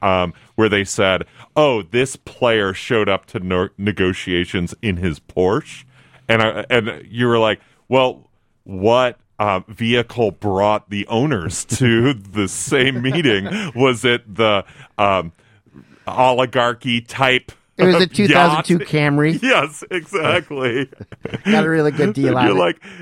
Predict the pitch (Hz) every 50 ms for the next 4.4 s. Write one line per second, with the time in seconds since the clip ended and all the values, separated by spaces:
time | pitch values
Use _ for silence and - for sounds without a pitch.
0 | - - - 139 147 160 156 - _ - - 147 160 185 196 190 180 175 202 214
1 | 196 143 120 120 131 131 - - 156 143 139 139 135 135 127 127 127 127 - 139
2 | 143 135 135 135 120 - - - 185 185 175 160 151 131 120 110 143 185 226 220
3 | 147 - _ - 131 113 - 214 240 - - 120 98 90 90 85 90 104 90 -
4 | 160 143 117 113 110 113 117 127